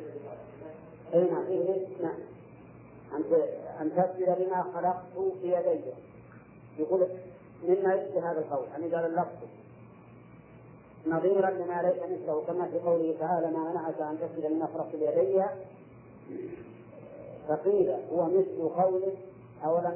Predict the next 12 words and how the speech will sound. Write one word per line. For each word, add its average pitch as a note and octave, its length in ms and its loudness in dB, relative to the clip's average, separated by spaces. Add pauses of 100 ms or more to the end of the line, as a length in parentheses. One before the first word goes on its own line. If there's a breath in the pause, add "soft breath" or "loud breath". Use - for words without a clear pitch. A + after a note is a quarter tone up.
يروا F3 260 2 (100)
أنا E3+ 280 -4 (100)
خلقنا E3+ 520 0
لهم D#3 400 -2
مما E3+ 540 2
عملت E3+ 640 2 (240)
أيدينا E3 960 2
أنعاما". D#3 560 0 (1700)
فهذا F3+ 540 2 (120)
ليس - 180 -4 (100)
مثل C#3+ 140 -8
هذا. B2+ 200 -12